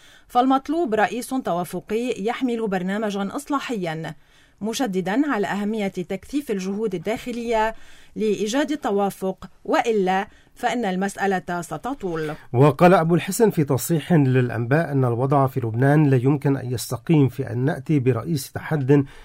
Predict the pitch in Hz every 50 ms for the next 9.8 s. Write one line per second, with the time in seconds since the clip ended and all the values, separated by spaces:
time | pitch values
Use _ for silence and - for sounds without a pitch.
0 | - - - 127 143 147 151 - 185 202 180 165 147 139 - 117 123 131 135 -
1 | 139 123 117 - - 135 120 101 101 101 101 104 - 151 139 139 139 135 143 160
2 | 175 160 151 139 135 123 117 117 113 123 113 - 147 135 - 135 - - - 127
3 | 113 117 131 143 139 139 135 - 120 117 117 113 127 143 151 151 139 - - -
4 | - _ _ - 107 123 170 196 190 - - 180 170 170 180 170 165 131 147 147
5 | 127 131 113 98 90 101 117 120 135 143 139 151 139 135 127 110 - - 120 -
6 | - 151 143 131 135 - 123 110 123 147 139 - - - - - - - - _
7 | 110 113 117 127 135 135 - 156 151 139 120 123 147 - 139 139 131 123 143 170
8 | 165 127 143 117 101 113 107 - - - 131 131 127 143 117 - - 156 143 131
9 | 117 120 147 147 143 123 110 107 113 113 113 131 147 151 147